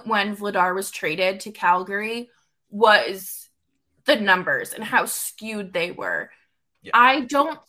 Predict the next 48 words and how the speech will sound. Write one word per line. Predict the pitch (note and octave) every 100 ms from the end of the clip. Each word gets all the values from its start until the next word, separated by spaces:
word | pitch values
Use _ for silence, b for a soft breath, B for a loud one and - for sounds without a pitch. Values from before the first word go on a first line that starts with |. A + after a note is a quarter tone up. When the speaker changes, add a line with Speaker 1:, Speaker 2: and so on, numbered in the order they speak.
| B3+
Speaker 1:
think | A3+ G3+ - - _ _ _ _ _
it's | A3 A3 - -
fa-, | - - - -
it | A#3
was | A3+ A3
fair | - C#4 G3+ -
to | A3+
look | G#3+ G#3+
at | G#3
his | A#3 G3+
five | - - G3+ A3+ C4 A#3+
starts | - - A3 G3 G3 - -
or | F#3+
five | A3 A#3 B3
appearances. | A#3 A#3+ A3 G#3 G#3 G3 G3
I | G3+
think | A3 A3
it |
was | A3 -
in | A#3+ B3
the | A3 G3
bubble. | G#3 G3 F3 F3+ G#3 b b b b -
And | A3 G#3+ G3+ G3+ F#3+ - -
his | G#3+ A#3 G#3+
first | G#3+ B3+ D#4 - - _ A#3
N | B3
H | B3+ B3
L, |
his, | - C#4 G#3+ -
oh | G3+
my | G3+ G3
God, | F#3+
I | G3
felt | A3 -
so | G3+
bad | G3 F#3+
for | G#3+
him. | G#3+
His | G3+ G#3+ -
N | A#3
H | C4+ C4
L | B3+
debut | A#3 A3+ G#3 G3+ G3
was | G3 F#3+
in | G3+
the | A3+
bubble. | G3+ - G3 F#3+ F#3+ b b b b -
And | G#3+ G3+ G3 F#3 F#3